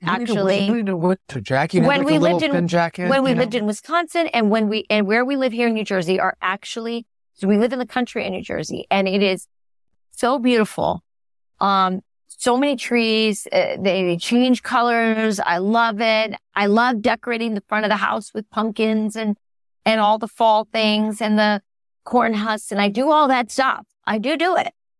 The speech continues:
Speaker 2: But I'm a summer girl. And so fall reminds me that winter's coming, and that just makes me not so happy.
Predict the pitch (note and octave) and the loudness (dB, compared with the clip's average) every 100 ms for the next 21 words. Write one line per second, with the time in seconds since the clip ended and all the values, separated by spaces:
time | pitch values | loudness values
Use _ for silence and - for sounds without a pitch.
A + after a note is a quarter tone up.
0 | _ _ _ _ _ _ _ _ _ B3 | _ _ _ _ _ _ _ _ _ -2
1 | - - - - _ - G3+ A3+ - A3+ | -2 -8 -20 -20 _ -4 -2 -4 -4 -4
2 | G3+ - - - - _ G#3 G3+ G3 F3 | -4 -6 -8 -8 -14 _ -6 -2 -2 -2
3 | - A#3+ A3+ A3 A3 G#3 G3+ F#3+ G3+ - | -2 2 4 4 2 -2 -2 -2 -4 -10
4 | G3 F#3+ - F#3 F#3 - F#3 - F#3 F3+ | -10 -8 -8 -6 -6 -6 -10 -10 -8 -6
5 | F3+ - F3+ F3 - - - F3 - - | -6 -4 -2 0 -2 -6 -6 -6 -6 -4
6 | E3+ - E3 E3 - E3 - - - | -4 -4 -4 -4 -2 -4 -6 -8 -14